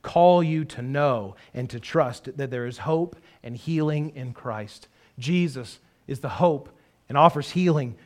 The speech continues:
to all the nations. And it is God's intention for us that we leave here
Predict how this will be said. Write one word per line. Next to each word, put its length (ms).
to 160
all 260
the 120
nations. 640
And 160
it 100
is 160
God's 480
intention 520
for 200
us 180
that 140
we 140
leave 280
here 340